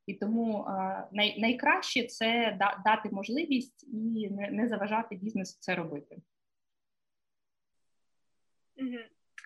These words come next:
Speaker 2: А якщо, коротко, якщо українська компанія вирішує…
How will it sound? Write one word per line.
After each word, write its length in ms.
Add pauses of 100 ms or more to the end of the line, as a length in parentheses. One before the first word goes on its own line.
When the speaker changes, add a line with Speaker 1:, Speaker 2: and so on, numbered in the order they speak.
(440)
Speaker 2:
А 300 (360)
якщо, 400 (300)
коротко, 300
якщо 220
українська 340
компанія 520
вирішує… 500